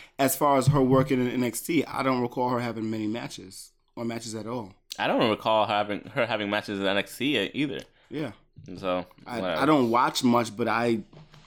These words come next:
Speaker 1: I'm on the Twitters.
Speaker 2: So,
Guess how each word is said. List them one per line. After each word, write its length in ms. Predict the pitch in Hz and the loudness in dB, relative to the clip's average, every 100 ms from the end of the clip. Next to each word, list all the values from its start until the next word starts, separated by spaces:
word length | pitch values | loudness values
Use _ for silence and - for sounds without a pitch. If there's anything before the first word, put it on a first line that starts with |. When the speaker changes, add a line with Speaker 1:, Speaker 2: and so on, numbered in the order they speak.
| - - _ _ - - _ 117 | -20 -20 _ _ -20 -20 _ 0
Speaker 1:
I'm 160 | 127 | 4
on 120 | 165 | 6
the 60 | 143 | 4
Twitters. 460 | - 120 127 160 - - - _ _ _ _ | 2 -2 -2 -6 -12 -20 -20 _ _ _ _
Speaker 2:
So, 380 | - 110 104 | -6 2 2